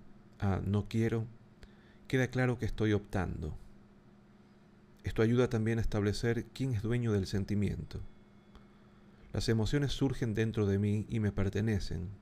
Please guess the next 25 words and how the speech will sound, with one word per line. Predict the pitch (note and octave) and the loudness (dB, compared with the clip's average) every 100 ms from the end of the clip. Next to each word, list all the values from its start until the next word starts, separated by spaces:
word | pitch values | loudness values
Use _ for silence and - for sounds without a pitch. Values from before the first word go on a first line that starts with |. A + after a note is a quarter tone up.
| - - - - | -20 -20 -16 -4
No | G2+ | -2
puedo | G#2 A2+ G#2+ | 2 2 2
culpar | G2 - G2+ - | 0 0 -2 0
a | G2 | -2
otra | G2 G2+ | 0 0
persona | G2 F#2 G#2 G2+ G2 | -2 -2 0 0 0
por | - F#2 | -2 -4
ellas. | - - B1+ - - - - - - - - - - - - - - - - - - - - - - | -4 -6 -8 -10 -14 -20 -20 -20 -20 -20 -20 -20 -20 -20 -20 -20 -20 -20 -20 -20 -20 -20 -20 -20 -6
Otro | A2+ - | -4 0
ejemplo | A2 C3 C3+ C3 | 0 2 0 2
de | G#2+ G2 | 2 2
cambio | A#2+ A#2 A2+ A2 | 0 0 2 2
en | G#2 | 4
el | G2+ | 2
lenguaje | G#2 G#2+ A2+ A#2 | 2 2 2 0
consiste | G#2+ G2+ D3 C#3 - G2+ - | 0 0 0 0 0 0 -2
en | - G#2 | -2 -2
sustituir | - A2+ A2 B2 | -2 -4 -2 0
la | C3+ B2+ | 0 0
palabra | A2 A#2 A#2 A2+ | 0 2 2 0
"debería" | A2 A2 G#2 A2+ B2+ G2+ G2 | 0 2 4 2 2 0 2
por | G#2 G#2 | 0 0
la | |
palabra | - G2+ G#2 G#2+ G2+ - | 0 0 2 2 0 -4
"quiero", | C3 A#2 G2+ G2+ | -2 0 0 -4